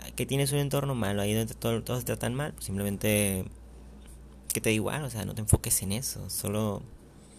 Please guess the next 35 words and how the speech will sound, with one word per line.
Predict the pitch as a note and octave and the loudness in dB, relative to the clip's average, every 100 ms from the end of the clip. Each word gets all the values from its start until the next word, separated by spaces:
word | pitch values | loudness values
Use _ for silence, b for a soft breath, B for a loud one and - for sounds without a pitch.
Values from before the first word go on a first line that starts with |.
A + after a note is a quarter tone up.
| B B B B - | B B B B 2
cáele | G#2+ A#2+ A2 | 4 6 6
a | |
esto, | A#2 - F#2+ | 4 2 0
o | |
sea, | F#2+ F2 F2 - - | -2 -2 -4 -12 0
<laughs> | - - | 2 4
ejemplo, | - B2 A2 | 4 4 4
ahorita | G#2+ A2 | 4 8
estoy | B2 | 8
haciendo | B2+ B2 | 8 6
un | A#2+ A2+ | 0 4
podcast, | B2+ A#2 - B2 C3+ D3+ - - B B B B B - | 6 6 2 -2 -2 -6 -16 -20 B B B B B 0
Valiendo | A2 A2 A#2+ | 4 4 4
me | A#2+ | 6
ve | A2+ A2 | 6 4
que | A#2 | 0
está | - A#2 | 2 4
medio | A2+ A#2+ A#2+ | 4 4 4
mundo | A2+ A2+ | 4 4
en | A#2 | 4
el | A2 | 4
cuarto, | - G#2+ G#2+ - | 4 2 2 -4
chingue | - G#2+ | -2 0
su | G#2 G2 | 0 0
madre. | G2+ A2+ B2+ | 0 0 4
Si | - | 4
se | |
escucha | G#2 A2+ C3 | 6 6 6
feo, | A#2 A#2 | 8 8
sorry, | A2+ A#2+ C3+ - | 8 8 4 0
pero | - | 4
eso | G2+ A#2 | 6 8
da | G#2+ | 8
igual. | G#2+ C3 D#3 - B B B B B B B - - - | 8 6 2 -8 B B B B B B B -18 -20 -4
Pues, | G#2 G#2 - - | 0 2 0 -2